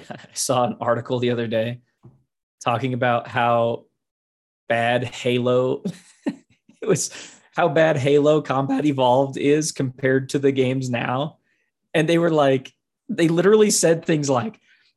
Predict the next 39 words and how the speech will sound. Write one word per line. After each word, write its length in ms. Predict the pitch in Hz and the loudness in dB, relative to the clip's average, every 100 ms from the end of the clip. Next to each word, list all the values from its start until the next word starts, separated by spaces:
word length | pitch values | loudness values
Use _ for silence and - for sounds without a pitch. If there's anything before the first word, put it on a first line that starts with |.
| - | -4
"Compared 420 | 185 - 202 170 | -2 0 -2 0
to 60 | |
the 120 | 147 139 | 0 2
Halo 340 | 156 151 143 | 2 4 2
games 320 | 139 139 139 | 2 2 0
of 240 | 139 131 - | 0 -2 -2
today." 580 | 131 139 143 123 123 - | -2 2 2 2 -4 -4
And 80 | 147 | -4
it's 100 | 165 | 0
like, 300 | 139 123 _ _ _ _ _ _ _ | 0 0 _ _ _ _ _ _ _
well, 100 | 143 | 2
yeah, 240 | 143 156 151 | 4 4 2
Halo's, 380 | 151 160 165 156 | 2 2 2 2
like, 140 | 151 | 0
twenty 340 | - 151 156 | 0 0 0
fucking 400 | 151 - 160 156 | 0 -2 -2 -2
years 360 | 143 143 147 135 | 0 2 2 2
old. 240 | 143 143 | 2 2
What 100 | 127 | 2
do 80 | 131 | 2
you 80 | 151 | 2
expect? 720 | 139 - - 156 175 170 - | 2 -2 -4 0 2 0 -2
Like, 300 | 135 139 - _ 202 | -2 -2 -4 _ -8
<laughs> 220 | - - - | -8 -20 -2
how 120 | 202 | -2
can 220 | 214 247 | 0 0
you 80 | 247 | 0
compare 440 | - 196 180 220 | 0 0 4 4
it 120 | 220 208 | 4 2
to 80 | |
something 500 | 180 - 175 175 185 | -4 0 -2 0 -2
from 300 | 160 - 147 139 | 0 0 0 0
right 280 | 131 156 139 | 0 0 0
now? 580 | 127 127 220 - 170 - | -2 -2 -2 -4 -8 -4
That, 140 | 151 | -4
how 180 | 143 185 | 0 0
is 120 | 185 | 0
that 260 | 165 139 - | -2 -4 -4
fair? 420 | 156 135 110 180 | -2 -2 -2 -8